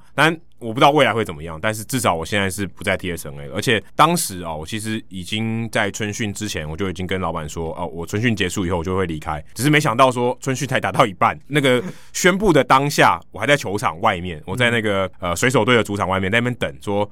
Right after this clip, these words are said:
Speaker 1: 会不会有消息，因为那时候已经在传了。确定消息以后，跑去球场，然后跟那个中央社记者洪汉还一起做了访问，访问那边的记-，那边的球迷说，“哎，停赛了，你们知道吗？”哦，这种，没想到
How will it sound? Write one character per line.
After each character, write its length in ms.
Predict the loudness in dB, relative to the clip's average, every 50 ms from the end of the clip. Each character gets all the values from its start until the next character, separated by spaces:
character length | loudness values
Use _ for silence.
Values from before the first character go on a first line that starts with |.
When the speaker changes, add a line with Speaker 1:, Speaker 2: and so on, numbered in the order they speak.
| -8 -4
Speaker 1:
会 100 | 0 2
不 60 | 4
会 80 | 4 4
有 100 | 4 2
消 240 | 0 0 0 0 -2
息， 180 | -4 -6 -6
因 40 | -4
为 80 | -2 0
那 80 | 2
时 80 | 2 2
候 60 | 2
已 40 | 2
经 80 | 0
在 120 | 0 0 0
传 240 | 0 -2 -6 -10 -10
了。 60 | -14 -14 -2
确 100 | 0 2
定 80 | 4 6
消 160 | 6 6 4
息 60 | 6
以 60 | 4
后， 100 | 4 4
跑 180 | 4 2 0 -2
去 140 | 0 -2 -2
球 180 | 0 0 0
场， 120 | 0 0 0
然 80 | -2
后 40 | -2
跟 160 | 0 0 0
那 80 | 0 0
个 220 | 0 0 0 0
中 140 | 0 0 2
央 120 | 2 4 4
社 160 | 4 2 2 2
记 120 | 0 -2
者 140 | -4 -4 -6
洪 220 | -6 -6 -4 0
汉 180 | 2 2 2 0 -4 -16 -20 -12 -10
还 100 | -4 -2
一 60 | 0
起 140 | 0 0 0
做 180 | 0 2 2 2
了 60 | 2
访 260 | 2 0 -2 -2 0
问， 160 | -2 -2 0
访 140 | -2 -2 0
问 160 | 0 0 0 -2 -6 -10
那 120 | -6 -2
边 140 | 0 2 2
的 60 | 2
记-， 160 | 0 -2 -6 -8 -6
那 100 | -2 0
边 100 | 2 2
的 80 | 2 2
球 200 | 2 2 0 0
迷 100 | 0 0
说 180 | 0 0 0 0 -4 -10 -18 -18 -4 -2
，“哎， 60 | 0
停 220 | 0 0 0 0 2
赛 160 | 4 6 6
了， 80 | 6 4
你 80 | 2
们 100 | 0 -2
知 160 | -2 -4 -2
道 200 | 2 4 4 4
吗？” 200 | 4 0 -6 -10 -10 -12
哦， 60 | -14
这 80 | -10 -10
种， 160 | -8 -8 -6 -2
没 80 | 0 2
想 100 | 2 2
到 100 | 2